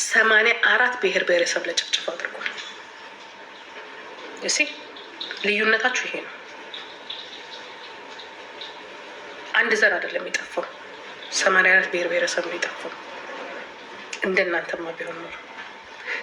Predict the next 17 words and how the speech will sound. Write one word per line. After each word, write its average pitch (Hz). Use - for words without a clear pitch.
ዛሬ 214
ላለንበት 226
ችግር 220
በሙሉ 226
የሃያ 185
ሰባት 180
ዓመቱ 170
ውጤት -
ነው። -
ስለዚህ 277
መጀመሪያ 208
እናንተ 247
ይቅርታ 262
በሉ፣ 285
ከዛኛ 196
ይቅርታ -
እንላለን። -